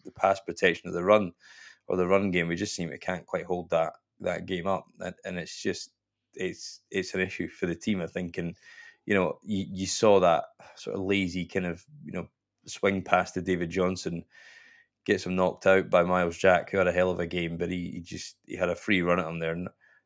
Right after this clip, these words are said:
knocks him out. But actually, you know, you hate to see somebody go down, but the rea-, <laughs> the, the clear reality is, and I think everybody knew that, that we were a better team with Duke in the backfield than Marvin David at the minute, 'cause as you said, James, the guy can cut.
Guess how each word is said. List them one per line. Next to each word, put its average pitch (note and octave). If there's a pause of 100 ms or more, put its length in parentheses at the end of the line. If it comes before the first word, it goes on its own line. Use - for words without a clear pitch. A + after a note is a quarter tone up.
knocks -
him F#2
out. F2+
But F2+
actually, F2
you G2+
know, E2+
you F#2
hate F#2+
to F2+
see F#2+
somebody E2+
go E2+
down, E2+
but E2
the E2+
rea-, E2+ (100)
<laughs> -
the, F2+
the F2
clear G#2
reality F2
is, F2
and E2+
I F2
think F#2
everybody F2
knew F#2
that, E2+
that F2 (720)
we -
were F2+
a F2+
better E2+
team F#2+
with E2+
Duke F#2+
in F2
the E2
backfield D#2+
than E2+
Marvin E2+
David E2+
at C#2+
the D#2
minute, E2
'cause F2+
as F2
you D#2+
said, F2
James, E2
the E2+
guy F2
can F2
cut. F2+